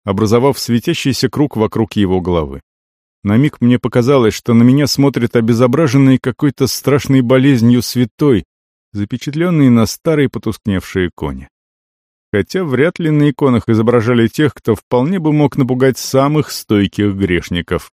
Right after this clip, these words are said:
в аду. Вздрогнув, Икнув, Оран протяжно рыгнул, исторгая изо рта целый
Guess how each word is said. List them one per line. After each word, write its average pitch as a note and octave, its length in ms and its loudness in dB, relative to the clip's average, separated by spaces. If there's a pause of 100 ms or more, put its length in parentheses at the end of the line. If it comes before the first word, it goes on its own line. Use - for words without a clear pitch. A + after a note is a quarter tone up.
в F2+ 180 -4
аду. C#2+ 380 -4 (840)
Вздрогнув, A#2+ 800 0 (320)
Икнув, B2 560 -2 (340)
Оран D3 400 2
протяжно G#2+ 720 2
рыгнул, B2 600 0
исторгая D3+ 580 0
изо C#3+ 180 2
рта C#3+ 300 0
целый D3 340 0